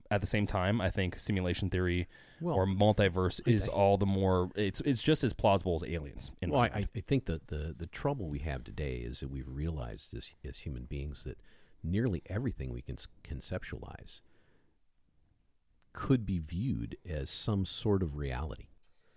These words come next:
Speaker 1: Mm, yeah, but the problem, though, is that's a little bit
Speaker 2: If you could
Speaker 1: pseudoscience-y.
Speaker 2: put,
Speaker 1: It's a
Speaker 2: no,
Speaker 1: little
Speaker 2: it's
Speaker 1: stu-,
Speaker 2: not.
Speaker 1: yeah, it is,
Speaker 2: No,
Speaker 1: just
Speaker 2: it's
Speaker 1: a
Speaker 2: not.
Speaker 1: tad.
Speaker 2: 'Cause
Speaker 1: It
Speaker 2: if
Speaker 1: is.
Speaker 2: you can view multiverse,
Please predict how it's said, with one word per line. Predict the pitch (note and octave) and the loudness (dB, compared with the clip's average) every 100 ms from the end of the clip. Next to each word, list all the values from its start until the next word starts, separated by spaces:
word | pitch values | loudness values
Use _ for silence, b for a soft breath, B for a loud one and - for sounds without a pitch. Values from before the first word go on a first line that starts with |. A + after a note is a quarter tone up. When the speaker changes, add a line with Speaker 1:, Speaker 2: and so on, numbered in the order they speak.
| _ _ - | _ _ 0
Speaker 1:
Mm, | D3+ D3+ D3 D3 C3 - | 6 8 10 8 6 0
yeah, | C#3 C#3 D#3 F3+ F#3 F#3 F3 | -2 0 4 8 10 10 8
but | B2+ C#3 | 8 6
the | |
problem, | D3+ G3+ G#3 F3+ C3 | 6 8 8 8 8
though, | A2+ A2 | 10 8
is | G2+ | 8
that's | G#2+ G2+ | 6 4
a | |
little | G2+ G2 F2+ | 4 4 4
bit | F2 - - | 0 -2 4
Speaker 2:
If | E2 G#3+ | 4 10
you | C#4 | 10
could | - G#3 | 10 4
Speaker 1:
pseudoscience-y. | - | 10
Speaker 2:
put, | F#3+ - - | 8 8 0
Speaker 1:
It's | B2 | 8
a | |
Speaker 2:
no, | E3 | 12
Speaker 1:
little | F3 | 12
Speaker 2:
it's | E3 | 12
Speaker 1:
stu-, | D#3 | 10
Speaker 2:
not. | C#3 B2+ | 10 10
Speaker 1:
yeah, | A2+ | 10
it | G2 | 8
is, | B2 | 6
Speaker 2:
No, | E3+ | 6
Speaker 1:
just | F3+ | 6
Speaker 2:
it's | C3 B2 | 6 6
Speaker 1:
a | |
Speaker 2:
not. | G2 | 6
Speaker 1:
tad. | F2+ | 6
Speaker 2:
'Cause | C3+ A2 | 6 10
Speaker 1:
It | |
Speaker 2:
if | F#2+ | 10
Speaker 1:
is. | F#3 | 10
Speaker 2:
you | A#3 | 8
can | A3 D3 | 8 4
view | C3 B2+ | 6 8
multiverse, | A#2+ G2+ G#2 - D2+ B1+ B1+ - - | 8 8 8 6 0 0 -4 -4 -8